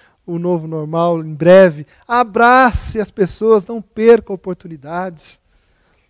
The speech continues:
Pergunte como está. Nós precisamos voltar a esse novo normal, com a cura desse vírus,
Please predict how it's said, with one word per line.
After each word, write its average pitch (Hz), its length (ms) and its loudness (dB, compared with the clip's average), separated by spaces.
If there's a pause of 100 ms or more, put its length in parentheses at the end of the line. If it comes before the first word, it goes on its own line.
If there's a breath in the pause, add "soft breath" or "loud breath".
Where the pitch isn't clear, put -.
(380)
Pergunte 214 480 -4
como 196 200 -18
está. 175 760 -14 (840)
Nós 190 300 -18
precisamos 180 640 -16
voltar 175 580 -10
a 165 80 -8
esse 165 200 -14
novo 165 340 -12
normal, 156 600 -10 (440)
com 202 140 -16
a 180 80 -14
cura 220 480 -4
desse 151 680 -10
vírus, 170 760 -12